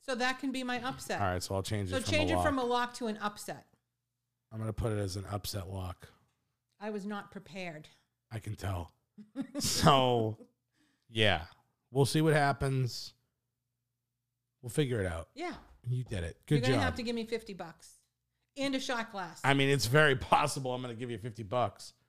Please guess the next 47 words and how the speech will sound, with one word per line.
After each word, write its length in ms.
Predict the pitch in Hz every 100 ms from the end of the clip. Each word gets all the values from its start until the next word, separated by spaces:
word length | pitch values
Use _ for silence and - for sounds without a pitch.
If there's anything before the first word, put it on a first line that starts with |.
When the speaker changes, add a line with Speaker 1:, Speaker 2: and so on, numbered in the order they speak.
| _ _ _
Speaker 1:
Yeah. 100 | 226
Speaker 2:
'cause 180 | 135 120 -
I'm 320 | 123 127 110
going 300 | 127 123 120
up 280 | 120 117 -
Speaker 1:
Get 40 | 110
it 40 | -
Speaker 2:
against 180 | 120
you 60 | -
with 80 | -
Speaker 1:
ready. 60 | 180
Speaker 2:
two 120 | 131
upset 300 | 113 - 107
picks. 280 | 127 110 - - - - -
All 140 | 202
right, 240 | 170 98 - -
take 240 | 208 196
it 60 | 160
easy. 260 | 123 76
Speaker 1:
Get 100 | 254
it 80 | 262
ready. 180 | 208 165 160 -
Speaker 2:
So 640 | - 180 170 165 156 - - _ _ -
Speaker 1:
I 100 | 254
would 140 | 285 277
like, 300 | 277 262 -
um, 500 | 226 214 202 190 180 _ _ _ _ _
tens, 500 | - 226 170 165 - _ _ _
five 200 | 202 190
tens, 240 | - 170 170
please, 180 | _ _ _ _ _ _ _ _ _ _ _ _ _
and 120 | 226 226
a 40 |
shot 260 | - 160 -
glass. 380 | 143 - - - _ _ _ _
Speaker 2:
You 80 | 117
need 100 | 98
to 60 |
watch 260 | 90 92 -
yourself. 460 | 92 - 90 - - - -
<laughs> 400 | - - - -
You 140 | 139 120
really 220 | 117 107
need 120 | 90
to 80 | 90
watch 240 | 87 -
yourself. 360 | - - 85